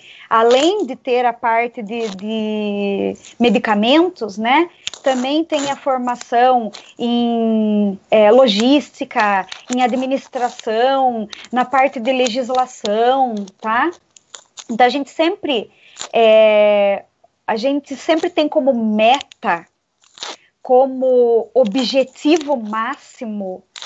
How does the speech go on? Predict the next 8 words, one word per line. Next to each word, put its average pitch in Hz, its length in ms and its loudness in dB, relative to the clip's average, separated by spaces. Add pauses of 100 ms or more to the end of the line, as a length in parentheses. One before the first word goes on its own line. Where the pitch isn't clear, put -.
(180)
de 226 120 -2
colocar 269 720 2
o 427 140 -8
nosso 330 360 -4
docente 262 960 -4 (540)
no 262 180 2
lugar 254 540 2
certo 208 800 -6